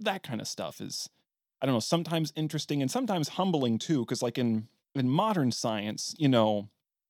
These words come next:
there are things we just assert as, like, facts, like, certain factual limitations, like, you can't go faster than the speed of light, or we know, like, exactly, you know, where humans came from or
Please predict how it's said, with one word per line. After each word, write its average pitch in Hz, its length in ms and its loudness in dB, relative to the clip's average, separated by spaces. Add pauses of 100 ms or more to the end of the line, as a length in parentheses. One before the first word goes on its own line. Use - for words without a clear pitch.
(360)
there 131 120 2
are 123 60 2
things 135 260 0
we 120 60 0
just 117 160 -4
assert 113 460 -2
as, 104 160 -4
like, 104 200 -4 (420)
facts, - 540 -4
like, 113 140 -8
certain 123 260 -6
factual 120 680 -4
limitations, 107 760 -2
like, 104 160 -8
you 107 60 -4
can't - 300 -8
go 123 120 -4
faster 127 400 -6
than 143 140 -6
the 139 40 -2
speed 156 320 -6
of 180 100 -4
light, 180 380 -6 (560)
or 110 160 4
we 110 100 0
know, 113 220 6
like, 113 320 -2
exactly, 139 800 -4
you 135 160 0
know, 120 400 2 (380)
where 151 180 2
humans 123 540 0
came 101 300 -6
from 101 340 -6
or 107 100 -8